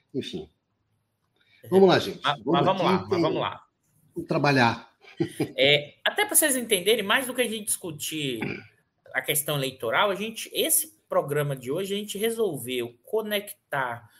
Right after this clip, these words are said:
Speaker 2: os eventos históricos nos últimos anos com as pesquisas eleitorais. Né, Bicalho? Então, a gente vai utilizar o Datafolha, né?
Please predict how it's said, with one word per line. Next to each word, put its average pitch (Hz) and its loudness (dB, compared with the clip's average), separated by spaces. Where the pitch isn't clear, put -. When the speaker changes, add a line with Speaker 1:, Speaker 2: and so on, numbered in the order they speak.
Speaker 2:
os 139 -4
eventos 190 2
históricos 147 -2
nos 135 -4
últimos 151 -4
anos 156 2
com 208 -2
as 226 6
pesquisas 233 2
eleitorais. 202 4
Né, 180 4
Bicalho? 160 4
Então, 147 2
a 190 0
gente 214 -2
vai 220 4
utilizar 160 2
o 147 0
Datafolha, 151 0
né? 160 -4